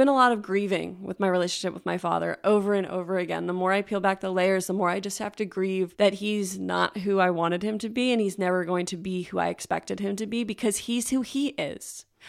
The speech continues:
I put all these false expectations on my father of who he should be because of who I thought he should be. And the truth is, he's just who he is. He can't help that. He can't change it. It's not personal. The way he reacts to me is the same way he reacts to other people. It's never been personal.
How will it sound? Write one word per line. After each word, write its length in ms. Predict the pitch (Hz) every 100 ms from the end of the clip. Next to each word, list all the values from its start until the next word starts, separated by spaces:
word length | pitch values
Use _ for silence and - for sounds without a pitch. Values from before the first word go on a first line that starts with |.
| -
I 120 | 226
put 160 | 247 269
all 140 | 254
these 220 | 240 240
false 280 | - 185 190
expectations 720 | 214 - 190 - 196 190 185
on 100 | 180
my 140 | 170 170
father 380 | 175 170 185
of 140 | 202 190
who 120 | 208
he 160 | 196 190
should 300 | - 196 175
be 120 | 202
because 300 | 175 180 170
of 140 | 170
who 160 | - 175
I 100 | 170
thought 300 | - 170 180
he 80 | 185
should 220 | - 165
be. 180 | 170 170 - - -
And 140 | - 214
the 60 |
truth 280 | 214 214 214
is, 140 | 233
he's 220 | 214 202 -
just 300 | 185 180 -
who 280 | - 208
he 340 | 180 - 170 -
is. 640 | - 165 - - - - - _
He 160 | _ 202
can't 300 | - 214 -
help 320 | - - -
that. 320 | 160 202 277 -
He 160 | -
can't 220 | 233 262 -
change 300 | 190 170 190
it. 140 | 226
It's 160 | 226 208
not 180 | 185
personal. 580 | - 170 170 202 226 240 - -
The 100 | -
way 240 | 220 240 240
he 240 | 214 226
reacts 480 | 214 214 196 190 -
to 120 | 202
me 320 | 190 190 226
is 180 | 233 202
the 80 | 202
same 240 | 196 196
way 100 | 190
he 140 | 185 185
reacts 340 | 185 180 180
to 140 | - 170
other 160 | 180
people. 300 | 185 175 165
It's 180 | 170 180
never 240 | 190 190 196
been 360 | 165 185 175
personal. 680 | 175 185 185 - - - 196